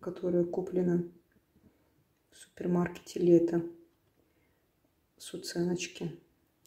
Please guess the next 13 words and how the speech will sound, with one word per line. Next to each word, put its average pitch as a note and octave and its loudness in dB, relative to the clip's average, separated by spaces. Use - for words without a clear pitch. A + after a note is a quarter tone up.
Это - -6
Мэйва, E3+ 4
Нордман, F3+ 4
бессемянный G3+ 2
кумкват F#3+ -6
и B3+ 10
Тонда, F#3 4
самый F3 -2
последний E3+ 2
кумкватик. G3 -2
Конечно, G#3+ 8
вот - 0
такого F#3+ 8